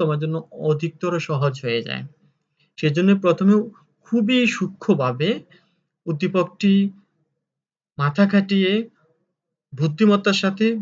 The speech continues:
বোঝার চেষ্টা করবা, তাহলে সহজেই তুমি পরবর্তী কোশ্চেনগুলোকে সহজে আনসার করতে পারবা। এবং মনে রাখবা, আনসার করার সময় হুবহু নোট বই অথবা গাইড বই অথবা টেক্সট বুক এর মতো যে লিখতে হবে তা না, সেটি তোমাকে তোমার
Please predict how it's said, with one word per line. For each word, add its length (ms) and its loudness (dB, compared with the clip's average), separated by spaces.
বোঝার 320 0
চেষ্টা 300 -4
করবা, 220 -16
তাহলে 220 2
সহজেই 360 0
তুমি 160 6
পরবর্তী 480 4
কোশ্চেনগুলোকে 640 0
সহজে 300 0
আনসার 260 -2
করতে 280 -4
পারবা। 260 -12
এবং 160 2
মনে 200 4
রাখবা, 240 2
আনসার 320 -2
করার 260 2
সময় 260 4
হুবহু 380 0
নোট 160 0
বই 160 2
অথবা 240 2
গাইড 300 6
বই 160 0
অথবা 200 0
টেক্সট 300 -2
বুক 180 -2
এর 80 0
মতো 260 -2
যে 160 2
লিখতে 220 -4
হবে 200 2
তা 120 -2
না, 120 -8
সেটি 260 -6
তোমাকে 240 0
তোমার 180 0